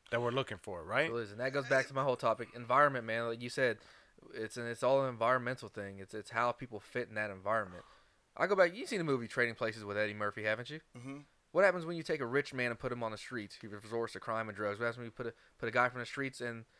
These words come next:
Speaker 2: that business? He becomes a businessman. It's the same thing. It's like
Speaker 1: Survival.
Speaker 2: yeah, it, that's all it is. That's all we wanna do in life is survive. To a single cell organism, when you think of it, that's all it is, is to survive and replicate, have sex and survive. That's life.
Speaker 3: I think people are just,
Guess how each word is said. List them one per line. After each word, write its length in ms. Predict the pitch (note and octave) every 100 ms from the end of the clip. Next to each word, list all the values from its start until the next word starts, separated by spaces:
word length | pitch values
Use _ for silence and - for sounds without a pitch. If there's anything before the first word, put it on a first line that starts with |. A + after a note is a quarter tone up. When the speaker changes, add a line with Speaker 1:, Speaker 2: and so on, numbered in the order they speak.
| _ G#2+
Speaker 2:
that 160 | A2+
business? 340 | C#3 D3 D3+ - _ _ -
He 60 | G#2
becomes 280 | G#2 A#2+
a 60 | A#2
businessman. 560 | B2 B2+ A2+ G2 F2+ F2+ - -
It's 100 | D#3
the 60 |
same 240 | D3+ E3+ E3
thing. 320 | - E3+ G2+ -
It's 140 | -
like 80 | D#3
Speaker 1:
Survival. 480 | D3 G3+ G3 A2 G2
Speaker 2:
yeah, 220 | G#3+ C#3+
it, 180 | C3+ E3+
that's 160 | F3+ A3+
all 140 | G#3+
it 40 | A3
is. 60 |
That's 140 | D#3 D#3
all 120 | G#3+
we 60 | A3
wanna 180 | G#3 F#3
do 100 | F3
in 60 |
life 140 | D3 A#2+
is 40 |
survive. 400 | G#2 A2+ A#2 G2+ - - - -
To 120 | D3+
a 60 |
single 420 | A#2+ - G3+ G3+ F#3+
cell 300 | - F#3 F3+
organism, 580 | E3+ E3 D#3 D3 C#3
when 80 | C#3
you 80 | C3+
think 160 | C#3 B2
of 140 | A#2+
it, 100 | -
that's 160 | C3 D3
all 160 | C3+
it 80 | B2+
is, 200 | B2 A2+
is 60 | -
to 100 | G#2
survive 460 | G2 G#2 G2 F#2 - _
and 100 | A#2
replicate, 460 | B2+ B2 A#2+ G#2 F2+ - -
have 200 | C3 B2+
sex 260 | - A#2 A2+
and 80 |
survive. 380 | G2+ G2+ G2 F#2 - _ _ -
That's 180 | G#2+ A#2
life. 340 | G#2 G2 - - - - -
Speaker 3:
I 60 | E4
think 340 | A#3 A3 D#3+
people 380 | F#3+ G3 D#3+ D#3
are 60 | C3+
just, 400 | B2+ C#3 C3